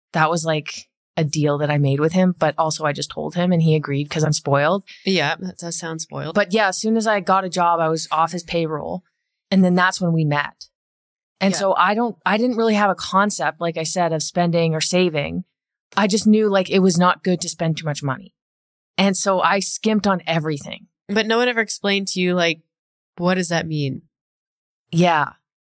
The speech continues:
Speaker 1: And so every time I spent money, and this was even growing up when I would, like, buy my own things.
Speaker 2: Yeah.
Speaker 1: It was very anxiety inducing to, like, buy my own clothing.
Speaker 2: Yeah.
Speaker 1: Like, buy a nice pair of jeans,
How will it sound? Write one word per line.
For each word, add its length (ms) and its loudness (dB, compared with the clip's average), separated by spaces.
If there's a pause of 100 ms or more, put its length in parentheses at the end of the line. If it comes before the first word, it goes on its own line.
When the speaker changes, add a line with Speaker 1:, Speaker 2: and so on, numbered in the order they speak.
(120)
Speaker 1:
And 160 2
so 180 2
every 320 0
time 200 2
I 60 0
spent 440 -2
money, 400 2 (180)
and 80 4
this 100 4
was 120 2
even 200 2
growing 380 0
up 180 0
when 120 -2
I 100 -2
would, 160 -2
like, 180 -2
buy 200 2
my 160 0
own 160 2
things. 480 -4
Speaker 2:
Yeah. 220 0 (720)
Speaker 1:
It 160 2
was 180 0
very 440 2
anxiety 540 4
inducing 560 -6 (260)
to, 80 0
like, 200 0
buy 200 2
my 200 0
own 120 0
clothing. 500 -6
Speaker 2:
Yeah. 320 -2
Speaker 1:
Like, 140 0
buy 200 2
a 60 -2
nice 180 0
pair 180 0
of 80 -2
jeans, 580 -8